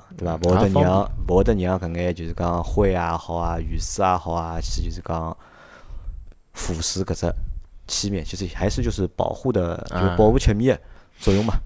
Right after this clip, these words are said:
Speaker 1: 对伐？葛末侬认为啊，就讲何里种人或者何里种车子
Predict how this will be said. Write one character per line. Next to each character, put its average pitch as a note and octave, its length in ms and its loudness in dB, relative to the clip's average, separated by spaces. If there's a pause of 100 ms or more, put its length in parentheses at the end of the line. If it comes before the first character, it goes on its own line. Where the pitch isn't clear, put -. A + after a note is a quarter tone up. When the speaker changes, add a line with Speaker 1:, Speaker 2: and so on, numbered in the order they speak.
(420)
Speaker 1:
对 F2 80 -2
伐？ E2 220 -6
葛 G2 80 -6
末 G2+ 160 0 (1300)
侬 A#2 220 -2
认 F2+ 160 -2
为 D#2 140 -4
啊， E2+ 100 -6
就 F2+ 140 -8
讲 F2 200 -6 (360)
何 E2 320 -2
里 A#2 140 0
种 D3+ 200 -2
人 E2 300 -4 (560)
或 - 100 6
者 A2+ 160 6
何 E2 260 -6
里 G#2 120 -2
种 B2+ 140 -4
车 F3 260 12
子 - 260 -8